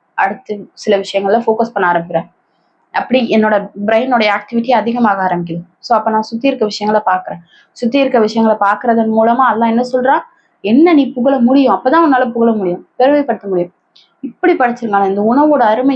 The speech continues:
எப்படி இருக்கு, இந்த உணவை சாப்பிடுறது மூலமா எனக்கு எப்படி டைஜஷன் பண்ண வைக்கிறான் அல்லாஹ், இந்த உணவை கொடுத்துருக்கான் அல்லாஹ், இந்த உ-, இந்த உணவை கொடுக்காம இருந்துட்டா, இப்படி இல்லாம ஆக்கிட்டா, என்னோட நிலைமை என்ன அப்படின்னு ஒவ்வொரு நாளும் அவனை திங்க் பண்ணி, திங்க் பண்ணி, திங்க் பண்ணி அவனை புகழ்றதுக்காக இந்த நோன்பு நமக்கு சலுகையா இருக்கு.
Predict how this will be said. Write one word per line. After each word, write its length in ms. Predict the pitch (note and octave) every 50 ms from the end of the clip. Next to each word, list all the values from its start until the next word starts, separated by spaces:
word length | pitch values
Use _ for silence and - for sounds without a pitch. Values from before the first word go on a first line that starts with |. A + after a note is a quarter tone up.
| A#3
எப்படி 320 | A#3 A#3 A#3 - - D#4 C#4+
இருக்கு, 220 | B3+ A3+ - G#3
இந்த 100 | G3+ G3+
உணவை 260 | G3+ G#3+ B3+ C4+ C4+
சாப்பிடுறது 480 | C4 - - A#3 B3 B3 C4 C4+ B3+ B3
மூலமா 220 | B3 B3 B3 B3 A#3+
எனக்கு 260 | A#3 A3+ G#3+ - A3+
எப்படி 220 | A3 - - D#4+ C#4+
டைஜஷன் 480 | A3+ A3 A3+ B3 C4+ B3+ - A#3+ A#3
பண்ண 180 | A3 G#3+ A3 A3+
வைக்கிறான் 360 | G#3+ G3+ G3+ - A3+ G#3 G3+
அல்லாஹ், 260 | F#3+ G3 A3 A3 G3+ - - _ _ _ - _ _ _ _ _ _ _
இந்த 120 | A#3 A3+ A3 A3
உணவை 300 | A3 A#3 C4 C#4+ C#4+ C4+
கொடுத்துருக்கான் 600 | A#3 - C4 C4 - - - B3+ B3+ - G#3+ G#3 G3+
அல்லாஹ், 300 | G#3+ A3 G#3 F#3 F#3 F#3 - - _ _ _ _ _ _ _ -
இந்த 160 | G#3+ G3+ G#3 G3+ F#3+ -
உ-, 160 | - A3 G#3+
இந்த 180 | G3 G#3 G3+ G3+
உணவை 260 | G3 G#3 B3 C4+ C4+ C4
கொடுக்காம 480 | A#3+ B3 B3+ C4 A#3+ C4+ B3+ B3+ B3+
இருந்துட்டா, 360 | A#3+ A#3 A#3 A#3 A#3 A#3 G#3+ G3+
இப்படி 280 | G#3 - - B3 C4+ C#4
இல்லாம 360 | B3+ A#3 A#3+ A#3+ B3 B3 A#3+
ஆக்கிட்டா, 340 | A#3 A#3 A#3 - A3 - A3
என்னோட 260 | A3 A3 A3 A3 A3 A3
நிலைமை 320 | A3+ A#3 C4 D#4 D#4 D#4+ C#4
என்ன 200 | G#3 F#3+ F#3 F#3 F#3 - _ _ _ _ _ _ _ _ _ _ _ -
அப்படின்னு 320 | A3+ A3+ B3+ D4 C#4+ C#4 C4+
ஒவ்வொரு 580 | B3 A#3+ C4 C4 C#4 D4 D4+ D#4 E4 D#4+ D4+ C#4
நாளும் 380 | C4 A#3+ A#3 B3 C#4 D#4 D4+ C#4
அவனை 220 | B3 A#3 A3+ A3+
திங்க் 300 | A3 - A#3 A#3+ C4 B3+
பண்ணி, 200 | - C4+ B3 A#3 A3+
திங்க் 240 | A#3 A#3 A#3+ B3 A#3
பண்ணி, 160 | A#3 A3+ A3
திங்க் 220 | A3 A#3 A#3+ B3 B3
பண்ணி 140 | B3 A#3
அவனை 180 | A3 G3+ G3+ G3+
புகழ்றதுக்காக 720 | - - A3+ B3+ C4 C4 B3 A#3 G3+ G3 - G3+ G#3+ G#3+ A3
இந்த 180 | G#3+ G3+ G3
நோன்பு 300 | F#3 F#3 G3 G#3+ A3 G#3 G3+
நமக்கு 240 | G3 F#3 F#3 F#3 -
சலுகையா 360 | - F3+ F3+ F3+ F#3 F3 E3+
இருக்கு. 180 | E3+ - _